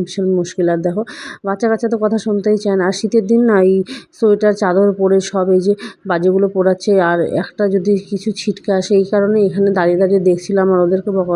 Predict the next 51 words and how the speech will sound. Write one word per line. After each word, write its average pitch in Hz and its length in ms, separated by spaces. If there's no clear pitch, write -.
দিচ্ছিলাম। 180 360
আবার 190 180
খুব 226 180
ভালোও 185 260
লাগছিল 196 360
যে 208 120
এই 214 120
অসময়ে 190 460
এই 185 120
বাজি 175 260
ফোটাচ্ছে, 180 400
একটু 180 200
আনন্দ 175 380
করছে। 170 280
বাচ্চারা 240 360
তো 240 120
কী 233 180
বলো 190 220
তো, 202 140
এখনকার 208 480
বাচ্চারা 196 320
তো 208 80
সবসময়, 202 520
উম, 170 180
একা 185 240
একাই 202 240
মানুষ 196 280
বাড়ির 180 300
ভেতরেই 185 300
থাকে, 196 260
না 190 220
মাঠ, 180 320
না 185 220
ঘুরতে 175 340
পারে, 175 220
না 175 140
খেলতে 180 360
পারে। 180 180
আমাদের 180 380
মতন 185 280
তো 190 80
ছোটাছুটি 180 460
করে, 175 160
আমাদের 185 460
ছোটোবেলা 190 400
যেরকম 180 340
ছিল 190 180
ওদের 180 200
ছোটোবেলাটা 190 460
একদমই 190 400
আলাদা। 170 280